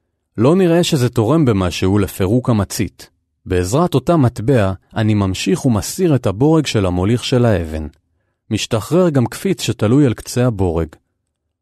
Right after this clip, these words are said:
בקצהו האחר, הקפיץ מכיל חתיכת מתכת שדומה לאבן, גם היא משתחררת, ואיתה כמה סיבים לבנים מלופפים סביב הקפיץ שמעולם לא הבחנתי בהם. המצית עדיין בחתיכה אחת.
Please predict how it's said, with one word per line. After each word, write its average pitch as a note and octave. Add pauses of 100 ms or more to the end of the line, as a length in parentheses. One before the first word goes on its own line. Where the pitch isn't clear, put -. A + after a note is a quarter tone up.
בקצהו D#3
האחר, D3 (320)
הקפיץ -
מכיל D3+
חתיכת B2
מתכת D3+
שדומה G#2+
לאבן, C3 (300)
גם F2+
היא B2+
משתחררת, C#3+ (220)
ואיתה A#2
כמה D#3
סיבים C3
לבנים A#2+
מלופפים C3
סביב B2
הקפיץ -
שמעולם B2
לא C3+
הבחנתי F#2+
בהם. D#2+ (640)
המצית F#2+
עדיין C#3
בחתיכה A2
אחת. -